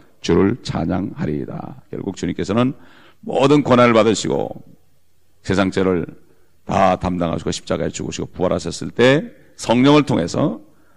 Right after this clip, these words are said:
아, 참 많은 하나님의 자녀들을 나오게 했고, 그 자녀들을 형제다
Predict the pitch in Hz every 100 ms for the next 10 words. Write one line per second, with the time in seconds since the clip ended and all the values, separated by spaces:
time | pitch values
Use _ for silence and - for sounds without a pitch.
0 | _ _ - - 151 131 - - - -
1 | - 92 - 104 101 82 - _ _ -
2 | 95 95 95 90 - 110 110 113 123 156
3 | - 95 92 82 71 - 139 123 - 127
4 | 151 135 151 196 - - _ _ - 98
5 | 95 160 107 73 50